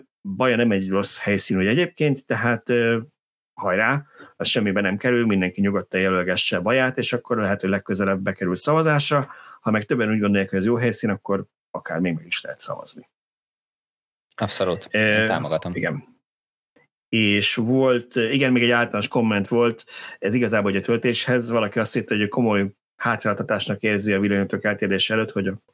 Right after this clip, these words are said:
Speaker 1: az ország keleti felében nagyon szűken van az, hogy, tehát nagyon kevés, bocsánat, próbálok fogalmazni,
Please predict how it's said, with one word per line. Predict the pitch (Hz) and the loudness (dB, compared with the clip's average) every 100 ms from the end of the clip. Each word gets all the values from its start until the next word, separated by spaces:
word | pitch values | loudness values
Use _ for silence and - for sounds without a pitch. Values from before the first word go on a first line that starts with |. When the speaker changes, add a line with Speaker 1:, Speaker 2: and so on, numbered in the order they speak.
| _ _ _ _ | _ _ _ _
Speaker 1:
az | - 110 | -2 0
ország | 107 107 92 | 0 -2 -2
keleti | 113 98 98 | -2 -2 -4
felében | - 113 110 110 107 - - - - | -2 0 2 0 -2 -10 -20 -18 -2
nagyon | 131 135 107 | 0 2 0
szűken | - 127 113 - 123 107 101 | 0 0 0 -2 -4 0 2
van | 101 107 | 4 2
az, | 101 - | 0 0
hogy, | 110 101 | 0 -2
tehát | 98 | -2
nagyon | 117 110 98 - | 0 0 0 0
kevés, | 127 117 101 | -2 0 -2
bocsánat, | 101 101 92 _ | -4 -4 -4 _
próbálok | 117 107 101 95 - _ _ | -2 0 0 -2 -6 _ _
fogalmazni, | - 120 117 101 117 110 | -8 -4 -2 -2 -2 -2